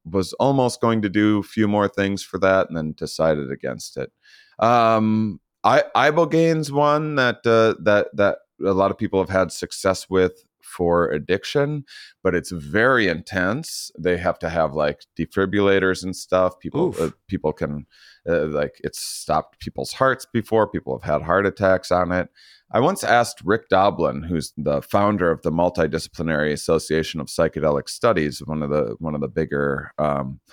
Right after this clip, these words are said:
Speaker 1: psychedelic research organizations and, and nonprofits out there in the space that kind of brought and legitimized psychedelics again over the last couple decades.
Speaker 2: Yeah.
Speaker 1: I, I told him I was considering doing Ibogaine, and I was like,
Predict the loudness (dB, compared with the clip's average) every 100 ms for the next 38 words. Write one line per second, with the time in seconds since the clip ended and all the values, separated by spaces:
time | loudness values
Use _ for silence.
0 | -20 -20 _ -2 -2 2 0 0 0 -2
1 | -2 -4 -2 -2 -2 -4 -8 -6 -6 -6
2 | -10 -10 -12 -10 -8 -8 -12 -10 -6 -4
3 | -2 -2 -4 0 0 2 -2 -2 -4 -2
4 | -4 -4 -8 -2 0 0 -2 -12 -8 -10
5 | -6 0 0 0 -6 _ _ -12 -10 -8
6 | -6 -6 -4 -4 -6 -6 -10 -6 -4 -2
7 | 0 2 2 -2 -8 -6 -6 -8 -6 -4
8 | -4 -6 -8 -4 0 0 2 0 0 -10
9 | -14 -12 -12 -12 -2 2 2 0 -2 0
10 | 2 2 2 2 2 2 2 -2 -8 -4
11 | -2 0 0 -2 -2 -2 -2 -2 -2 -2
12 | -4 -4 -4 -4 -4 -4 0 -2